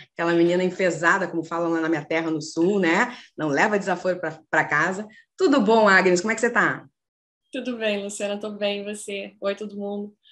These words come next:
Speaker 1: Ah, que legal. Vamos falar um pouquinho assim, ah, a gente teve essa época toda da pandemia, né? O pessoal da, da área artística, todo mundo, né, recolhido, os trabalhos, e você recebeu esse convite.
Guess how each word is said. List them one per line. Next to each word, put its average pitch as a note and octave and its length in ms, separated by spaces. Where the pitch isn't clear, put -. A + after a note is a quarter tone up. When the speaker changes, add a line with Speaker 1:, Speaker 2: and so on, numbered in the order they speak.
Speaker 1:
Ah, G3+ 720
que A3 120
legal. F#3+ 480
Vamos G#4+ 160
falar A#4+ 180
um G4 60
pouquinho D#4+ 280
assim, C4+ 520
ah, A#3+ 420
a A3 60
gente A#3 320
teve A#3+ 180
essa A#3 160
época G#3+ 260
toda G#3+ 200
da G3+ 60
pandemia, G3+ 920
né? E3+ 280
O F#3 120
pessoal F3 400
da, E3 240
da D#3+ 160
área E3 220
artística, E3+ 400
todo F3 180
mundo, F3+ 240
né, E3 120
recolhido, E3+ 680
os F3 80
trabalhos, F3+ 400
e A3+ 40
você A#3 220
recebeu A#3 460
esse A#3 180
convite. E3+ 520